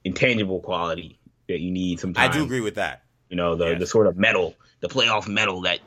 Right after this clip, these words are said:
Speaker 2: Right.
Speaker 1: you know, a team needs to be able to survive a one hundred sixty-two game season.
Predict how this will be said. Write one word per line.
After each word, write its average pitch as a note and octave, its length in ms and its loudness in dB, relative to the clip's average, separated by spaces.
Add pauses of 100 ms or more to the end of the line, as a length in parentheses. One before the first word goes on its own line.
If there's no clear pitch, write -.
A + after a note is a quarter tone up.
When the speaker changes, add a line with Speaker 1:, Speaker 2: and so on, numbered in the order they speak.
Speaker 2:
Right. C#2+ 160 -12 (200)
Speaker 1:
you G#2 100 -8
know, F#2 80 -2
a F2 80 -2
team A2+ 240 -4
needs G#2+ 220 -4
to G#2+ 40 -10
be G#2 80 0
able F#2+ 140 -2
to F2+ 80 -12
survive G2 380 0
a F2+ 40 -6
one F2 140 -6
hundred F2+ 320 -8
sixty-two F2+ 400 -10
game E2 300 -6
season. E2 340 -8